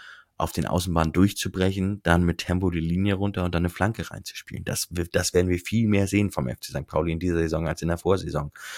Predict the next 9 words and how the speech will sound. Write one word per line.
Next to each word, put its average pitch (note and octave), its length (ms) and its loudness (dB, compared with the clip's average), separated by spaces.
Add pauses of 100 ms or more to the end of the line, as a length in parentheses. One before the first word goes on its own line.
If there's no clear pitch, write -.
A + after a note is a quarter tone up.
(300)
wo D#2 80 0
es - 80 0
dann D#2 140 0
viel E2+ 300 2
eher E2 440 4 (160)
sozusagen D#2 640 0
war D#2 140 4
das, D2+ 220 0
dass - 340 -4